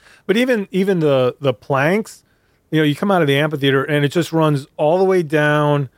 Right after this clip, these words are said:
the side of the soccer field as long as you can go because they needed the real estate. And then when that grass ends, it makes a U-turn and comes back, and then they have the planks there. I think the other thing with the,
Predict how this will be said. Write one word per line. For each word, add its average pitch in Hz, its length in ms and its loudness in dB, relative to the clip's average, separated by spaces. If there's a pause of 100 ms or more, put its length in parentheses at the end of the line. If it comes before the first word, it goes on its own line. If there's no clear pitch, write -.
(260)
the 135 120 0
side 143 640 0 (100)
of 131 240 -2
the 123 140 -4
soccer 147 500 -2
field 113 640 -4 (640)
as 143 200 0
long 147 460 0
as 156 160 0
you 143 100 -4
can 139 200 -4
go 120 640 0 (440)
because 143 240 -2
they 135 120 0
needed 135 300 0
the 127 200 -2 (140)
real 131 240 0
estate. 127 440 -2 (140)
And 135 240 0
then 135 240 2
when 131 160 2
that 135 300 0
grass 135 480 0 (100)
ends, 147 580 0
it 151 140 2
makes 135 220 0
a 131 60 -2
U-turn 135 760 0
and 131 100 -4
comes 120 300 -6
back, 123 580 -2
and 135 180 -2
then 127 120 -2
they 127 140 0
have 117 420 0 (560)
the 131 100 -4
planks 139 420 -2
there. 123 160 2
I 120 60 2
think 185 160 0
the 156 80 0
other 165 140 2
thing 147 220 -2
with 131 180 -2
the, 123 220 0